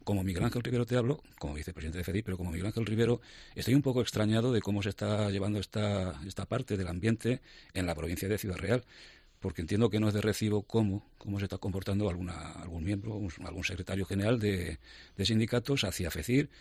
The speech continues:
y hacia la persona del presidente, sobre todo porque, eh, no lo sé si es que por hablar más alto, por decir más barbaridades, por insultar, por decirnos caciques, por decirnos ultraderechistas o por decirnos fascistas, se asciende en el cargo de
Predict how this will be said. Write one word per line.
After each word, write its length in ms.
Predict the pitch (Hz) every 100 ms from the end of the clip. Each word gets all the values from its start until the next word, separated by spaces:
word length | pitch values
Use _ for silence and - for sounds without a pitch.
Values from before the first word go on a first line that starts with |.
| - - -
y 100 | -
hacia 160 | 117 120
la 140 | 113
persona 280 | - 110 139
del 120 | 131
presidente, 580 | 123 113 113 117 - 131
sobre 220 | - 117 117
todo 220 | 120 120
porque, 640 | 110 95 - - 87 85 - - - - - -
eh, 400 | - 87 87 - -
no 440 | 95 80 80 104
lo 120 | 104
sé 160 | 104 110
si 100 | 101
es 60 |
que 440 | - - 104 101 95 - - -
por 220 | - 101
hablar 240 | 95 107 98
más 220 | 101 117
alto, 480 | 131 - 104 101 - -
por 140 | 98
decir 200 | 101 107
más 140 | 107
barbaridades, 560 | 104 95 92 92 113 101
por 180 | - 92
insultar, 600 | 82 85 - 113 113 - - - -
por 140 | - 95
decirnos 280 | 90 101
caciques, 400 | - 95 123 113 101
por 120 | 95
decirnos 360 | 92 101 101
ultraderechistas 760 | 98 104 92 92 - - - 107
o 60 | 98
por 140 | 95
decirnos 260 | 90 104 101
fascistas, 520 | 101 127 - 139 160 - - - -
se 140 | - 95
asciende 320 | - 107 107
en 80 | 92
el 100 | 87
cargo 300 | 92 87 82
de 400 | 82 82 80